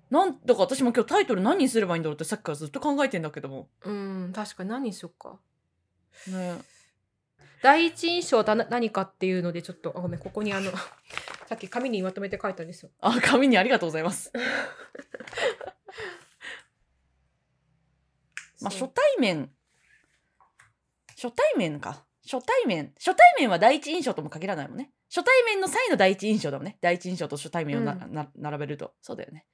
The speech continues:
Speaker 2: うん、うん、そうだね。
Speaker 1: うん。
Speaker 2: まあ、そうだよ。初対面で、<clears throat> 感じが、あ、心地が良いと感じるのはどこか。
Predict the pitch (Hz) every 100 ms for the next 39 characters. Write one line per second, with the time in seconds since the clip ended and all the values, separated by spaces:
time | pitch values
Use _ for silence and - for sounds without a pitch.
0 | - 202 180 202 - 208 185 180 - 185
1 | 170 _ _ 175 165 156 151 - 277 269
2 | 302 170 _ - 226 - 262 254 339 330
3 | 277 233 220 214 285 302 - - 220 -
4 | _ _ _ _ _ _ - 262 247 233
5 | 233 226 226 226 - 196 269 254 311 339
6 | 330 339 349 330 - - 208 202 190 196
7 | 196 170 165 180 - _